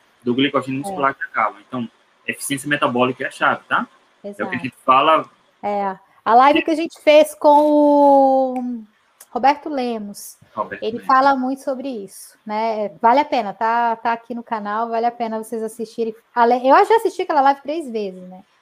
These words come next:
Speaker 2: Eu vou assistir a quarta, porque é <laughs> sensacional aquela
Speaker 1: A gente
Speaker 2: live.
Speaker 1: fez uma live com o professor Roberto Lemos aqui aberta, e depois a gente fez fechado com os atletas low carb, que
Speaker 2: Ah,
Speaker 1: é
Speaker 2: é verdade.
Speaker 1: uma live que tá só para os membros do programa
Speaker 2: Só
Speaker 1: lá.
Speaker 2: para os membros, é, tá lá na, na plataforma.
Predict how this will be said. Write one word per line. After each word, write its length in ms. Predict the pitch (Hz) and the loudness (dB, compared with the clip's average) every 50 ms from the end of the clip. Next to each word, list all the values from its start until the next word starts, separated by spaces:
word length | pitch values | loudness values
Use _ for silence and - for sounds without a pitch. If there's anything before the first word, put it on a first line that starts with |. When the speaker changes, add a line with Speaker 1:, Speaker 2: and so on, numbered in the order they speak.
| - | -8
Speaker 2:
Eu 100 | - 208 | -6 -4
vou 80 | 208 240 | -4 -4
assistir 340 | 240 - 269 - - - 285 | -4 -4 -10 -10 -6 -2 -2
a 100 | 285 277 | -2 -2
quarta, 560 | 285 - - 226 214 226 247 247 247 - 240 | -2 -2 0 2 2 4 2 0 -2 -6 -16
porque 320 | _ - 240 - _ - 240 | _ -12 -12 -10 _ -4 -4
é 80 | 247 240 | -4 -4
<laughs> 0 | |
sensacional 1040 | - - 254 254 _ - 415 - - - 392 - - 320 285 277 262 254 247 254 | -4 -4 -6 -4 _ -2 0 2 2 0 0 0 0 0 2 2 2 0 0 -2
aquela 440 | 254 240 247 240 233 226 220 214 214 | -2 -2 0 0 2 2 2 2 0
Speaker 1:
A 40 | 208 | 0
gente 80 | 214 220 | 0 0
Speaker 2:
live. 160 | 226 240 233 | -2 -2 0
Speaker 1:
fez 160 | - 170 165 _ - | -2 -2 -2 _ 0
uma 100 | 160 170 | 0 2
live 220 | 160 156 160 160 | 2 2 0 0
com 100 | - - | -4 -12
o 40 | 160 | -6
professor 360 | 143 180 175 175 165 - - | -6 -6 -6 -6 -10 -12 -10
Roberto 340 | 151 147 135 151 156 - - | -10 -6 -4 -4 -6 -4 -4
Lemos 260 | 139 131 131 131 120 - | -4 -4 -2 -4 -2 -4
aqui 280 | 151 - _ - 180 | -6 -6 _ -4 -4
aberta, 540 | 185 175 139 127 127 127 139 151 147 - 185 165 | -4 -2 0 0 0 0 0 -2 -4 -6 -6 -6
e 120 | 127 185 | -4 -2
depois 420 | - 185 180 - - 175 190 190 | -2 -2 -2 -2 -2 -2 -2 -2
a 40 | 180 | -4
gente 200 | 180 185 185 180 _ - | -6 -10 -12 -12 _ -8
fez 260 | - 170 175 185 - | -6 -4 -4 -4 -6
fechado 640 | - - 196 196 190 - - 160 156 160 160 175 | -8 -6 -6 -4 -4 -4 0 2 2 2 2 0
com 140 | 175 - 175 | -6 -10 -12
os 100 | 175 165 | -10 -8
atletas 320 | 170 165 - 160 160 - - | -8 -8 -6 -6 -6 -6 -6
low 120 | 170 165 | -10 -6
carb, 160 | - 160 160 170 | -2 0 2 4
que 240 | 247 254 254 262 | 4 4 4 2
Speaker 2:
Ah, 160 | 269 277 294 277 | 2 2 0 0
Speaker 1:
é 40 | 254 | 0
Speaker 2:
é 20 | |
verdade. 200 | 233 269 262 - | -2 -2 -6 -4
Speaker 1:
uma 120 | 226 202 - | -4 -2 2
live 300 | 151 151 165 - - - | 2 2 0 0 -6 -14
que 180 | _ - 175 | _ -12 -12
tá 360 | - - - 170 175 190 208 190 | -8 -2 0 0 2 0 -2 -6
só 280 | - - - 170 170 185 | -12 -10 -4 -2 -2 -2
para 180 | 180 - 175 170 | 0 -2 -4 -4
os 60 | - | -4
membros 240 | 151 143 147 151 147 | -12 -12 -12 -12 -14
do 80 | - 285 | -16 -14
programa 360 | - 156 147 131 - - - | -8 -8 -6 -6 -4 -2 0
Speaker 2:
Só 80 | 247 247 | 0 0
Speaker 1:
lá. 40 | 233 | 0
Speaker 2:
para 160 | 262 269 277 | -2 -6 -6
os 100 | 277 277 | -8 -6
membros, 480 | - 247 233 220 214 208 208 208 208 208 | -2 -2 -2 -2 -2 -6 -10 -10 -6 -4
é, 220 | 214 208 202 190 190 | -4 -4 -4 -6 -6
tá 180 | - - 202 | -6 -4 -4
lá 180 | 196 202 196 202 | -2 -2 -4 -4
na, 400 | 202 202 202 202 202 202 196 196 180 _ _ _ _ _ _ _ | -6 -8 -10 -10 -12 -12 -14 -16 -18 _ _ _ _ _ _ _
na 140 | - 196 196 | -14 -14 -12
plataforma. 760 | 196 - 208 202 202 214 208 - - 180 165 165 175 175 170 | -10 -8 -8 -6 -8 -8 -10 -10 -12 -12 -12 -12 -16 -18 -20